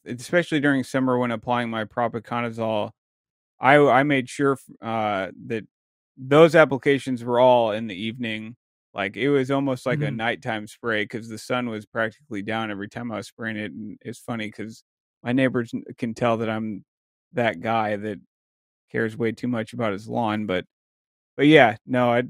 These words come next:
Speaker 1: I understand what you're saying.
Speaker 2: Yeah, well, I used to be that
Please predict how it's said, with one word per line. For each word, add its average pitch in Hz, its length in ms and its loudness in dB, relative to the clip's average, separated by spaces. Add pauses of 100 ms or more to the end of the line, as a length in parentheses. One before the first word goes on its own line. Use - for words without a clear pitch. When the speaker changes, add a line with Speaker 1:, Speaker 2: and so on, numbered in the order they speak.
(140)
Speaker 1:
I 131 200 0
understand 131 400 -4
what 104 60 -10
you're 104 100 -12
saying. 101 380 -10 (1300)
Speaker 2:
Yeah, 170 140 -6 (140)
well, 135 380 -2 (680)
I 175 60 -2
used 220 320 0
to 202 80 -6
be 170 380 0 (420)
that 165 340 0